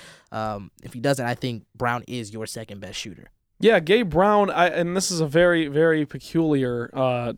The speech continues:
Speaker 2: comparison I have here, but n-, less so Draymond Green at Michigan State. Draymond Green for the Warriors, I think, is
Speaker 1: Mm,
Speaker 2: something that
Speaker 1: okay.
Speaker 2: Gabe Brown can
Speaker 1: I
Speaker 2: sort
Speaker 1: like
Speaker 2: of
Speaker 1: it.
Speaker 2: emulate, not so much on the defensive end, but on offense. You know, he's running off ball screens, he's setting them, he can post up a little bit, he can shoot the three.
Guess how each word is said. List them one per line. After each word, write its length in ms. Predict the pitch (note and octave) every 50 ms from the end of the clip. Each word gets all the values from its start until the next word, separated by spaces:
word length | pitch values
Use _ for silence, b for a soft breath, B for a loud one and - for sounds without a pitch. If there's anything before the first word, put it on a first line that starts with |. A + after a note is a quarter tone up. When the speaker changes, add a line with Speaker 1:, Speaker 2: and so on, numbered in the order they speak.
| - - -
Speaker 2:
comparison 480 | - C#3 B2 - C#3+ C#3 B2+ - C3
I 60 | B2
have 200 | B2 B2+ B2 A#2+
here, 160 | - A#2+ A2+ A2+
but 220 | A2+ B2 A#2+ -
n-, 140 | C#3+ C#3+ C#3+ -
less 280 | C#3+ D3 F3+ G3 -
so 200 | - - G3 F3+
Draymond 440 | D#3 C3+ E3 F3+ E3+ D#3+ D#3+ D#3+ D3
Green 160 | D3 D#3+ E3 C#3
at 80 | -
Michigan 320 | C3+ D#3 D3 - C3+ C#3 B2+
State. 240 | - - C3+ C3
Draymond 320 | B2 B2+ C#3+ C#3+ C#3+ C3+ B2+
Green 160 | C#3 D3+ C#3+
for 100 | B2+ C3
the 80 | B2 B2
Warriors, 480 | B2 C3 C#3 C#3 C#3 B2+ A#2+ A#2+ A#2
I 120 | B2+ B2+ A#2
think, 160 | B2+ B2+ -
is 100 | G3 G#3+
Speaker 1:
Mm, 40 | -
Speaker 2:
something 280 | D3 C3+ C3 C#3+ C#3+
that 80 | C#3 C3 C3
Speaker 1:
okay. 120 | B2 D3+
Speaker 2:
Gabe 140 | D#3 D3+ -
Brown 220 | D3+ D3 C#3+ C#3
can 100 | C3 C3+
Speaker 1:
I 20 | B2+
Speaker 2:
sort 200 | B2+ D3 C#3+ D3
Speaker 1:
like 60 | D#3+
Speaker 2:
of 60 | E3+
Speaker 1:
it. 20 | D#3+
Speaker 2:
emulate, 360 | E3+ F3 D#3 C#3 C3+ B2+ -
not 200 | C#3 D3+ E3 E3
so 100 | - F3+
much 220 | E3+ E3 D3+ - D3+
on 60 | C3+
the 60 | C3+
defensive 540 | C3 C3+ F3+ F#3+ - E3 D#3 D3 C3+ C#3+ C#3
end, 140 | C#3 C#3 C3
but 100 | C3 B2+
on 140 | B2 A#2+ B2+
offense. 520 | F3+ A3+ G#3+ - - D3 B2 - - - b b b b b b
You 80 | C#3+ C#3
know, 120 | C#3+ D3
he's 140 | C#3+ B2+ A#2+
running 220 | B2+ D3+ F#3+ F#3+
off 160 | F#3 F3+ D#3+
ball 220 | D3+ D3+ D3+ D3+ C#3+
screens, 340 | - - D#3 D#3 D3+ D3 -
he's 140 | B2+ A2+
setting 320 | - - - F3+ - - F3+
them, 200 | E3 E3 E3 D#3 B B B B B
he 120 | C3+ C3
can 260 | - D3 C3 B2 B2+
post 340 | - - D#3 F#3+ F#3+ - -
up 160 | F#3 F3 F3
a 40 | F3
little 180 | E3+ F3 F3 E3
bit, 280 | D3+ D#3 F3 F3 -
he 100 | C#3+ C#3+
can 140 | - D3+ C3
shoot 260 | - - - F3+ E3+
the 100 | - D#3
three. 340 | - - C#3+ C#3+ C#3+ C#3+ C3+